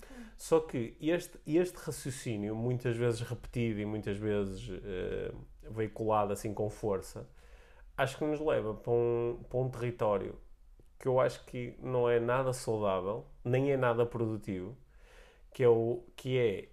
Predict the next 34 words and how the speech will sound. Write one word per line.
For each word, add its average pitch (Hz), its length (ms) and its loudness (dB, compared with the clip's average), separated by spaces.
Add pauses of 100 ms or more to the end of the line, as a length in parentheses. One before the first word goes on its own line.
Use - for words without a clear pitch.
eu 113 180 0
olhar 123 560 4
para 120 100 2
aquilo 131 420 0 (400)
que - 80 -10
me 113 100 0
está 123 300 2
a 123 40 2
ser 123 220 -2
oferecido 113 440 -4
pelos 110 340 -2
outros, 95 360 -2 (100)
não 98 80 -6
é? 98 180 -6
Imagina 113 340 -2
que 131 60 -6
estou 131 160 -2
num 127 120 2
cenário 123 480 -2
de, 95 340 -4 (200)
eh, 104 440 -4
falta 107 340 -2
de 107 60 -4
respeito, 107 920 -2
falta 104 360 -2
de 101 100 -2
amor, 110 520 0
eh, 104 200 0
falta 104 360 -2
de 104 80 0
apoio, 104 800 0 (300)
falta 110 360 0
de 107 60 -2
reconhecimento. 110 920 -6